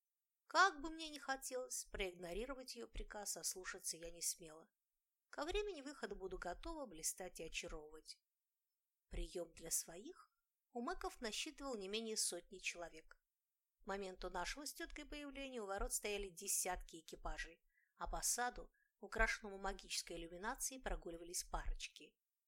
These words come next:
Чета Мэков встречала гостей у парадных дверей. "Хватит кукситься, я тебе сказала!" — шикнула тетка, больно цапнув меня за локоть, как только мы покинули карету. "А ну-ка быстро!" — изобразила восторг и удивление.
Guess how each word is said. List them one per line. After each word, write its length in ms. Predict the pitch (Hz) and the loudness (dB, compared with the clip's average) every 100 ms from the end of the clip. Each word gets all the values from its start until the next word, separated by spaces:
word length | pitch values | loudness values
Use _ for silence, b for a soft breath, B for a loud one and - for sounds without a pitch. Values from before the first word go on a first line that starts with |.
| _ _ _ | _ _ _
Чета 320 | - 359 453 | -4 0 4
Мэков 400 | 403 247 233 262 | 4 4 2 -2
встречала 460 | - - 220 - 269 | -4 -4 -2 0 2
гостей 380 | 196 170 - 233 | 0 -2 0 0
у 60 | |
парадных 460 | 202 170 170 175 175 | 2 4 2 0 -8
дверей. 420 | - 170 160 156 _ _ _ _ _ _ _ _ | -4 -4 -4 -10 _ _ _ _ _ _ _ _
"Хватит 640 | - 165 170 165 180 180 | -20 -8 -4 -2 -2 -4
кукситься, 520 | - 220 - - - | -2 4 4 6 4
я 120 | 170 | 4
тебе 200 | - 175 | -2 4
сказала!" — 500 | 175 - 170 175 165 - b b b | 6 6 4 0 -2 -10 b b b
шикнула 520 | - - - 185 175 | 0 0 0 -2 -2
тетка, 520 | 170 - 294 - 294 302 B B | 0 0 0 0 -2 -2 B B
больно 300 | 208 220 208 | 2 2 2
цапнув 520 | - 185 160 190 - | 4 6 4 0 -6
меня 220 | 180 175 | -6 0
за 140 | 175 160 | 0 0
локоть, 380 | 190 214 220 - B B | -2 -2 -6 -8 B B
как 200 | 185 - | -4 2
только 280 | 214 - | 2 2
мы 100 | 190 | -2
покинули 500 | 180 170 - 190 185 | -2 -4 -4 -4 -4
карету. 520 | 185 185 175 160 180 - _ _ _ _ - | -2 0 0 0 -6 -14 _ _ _ _ 2
"А 200 | 185 190 | 6 6
ну-ка 360 | 196 202 214 220 | 4 2 6 6
быстро!" — 560 | 208 240 - 285 277 - | 6 2 2 2 0 0
изобразила 600 | 277 262 262 254 247 269 | -2 0 4 4 4 2
восторг 480 | 247 - - 262 - | 4 4 2 0 -2
и 20 | |
удивление. 640 | 247 226 240 233 226 226 | -4 -4 -2 0 0 -4